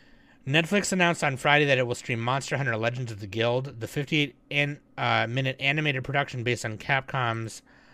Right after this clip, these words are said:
Monster Hunter games, um, worldwide on August twelfth. I gotta tell ya, the C G doesn't look that bad, but it also, like, looks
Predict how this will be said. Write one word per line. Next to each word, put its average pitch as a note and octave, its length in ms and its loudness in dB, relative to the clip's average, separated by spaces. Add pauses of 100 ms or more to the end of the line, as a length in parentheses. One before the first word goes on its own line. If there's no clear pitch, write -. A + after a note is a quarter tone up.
(380)
Monster C#3+ 520 2
Hunter A#2 240 0
games, A2 640 -4 (1080)
um, A2 540 -2 (340)
worldwide D3+ 580 6
on A#2 80 0
August A2 380 -4
twelfth. C3 540 0 (960)
I C#3+ 140 6
gotta G3 240 4
tell D#3 320 2
ya, E3+ 380 4 (1900)
the C#3 180 -6
C E3+ 300 -2
G D#3+ 360 -2 (1300)
doesn't C#3+ 280 0
look C3+ 200 -4 (140)
that C3+ 220 0
bad, F3+ 440 2 (1900)
but B2 100 0
it B2+ 80 4
also, E3 320 2
like, A#2 240 2
looks B2 420 -4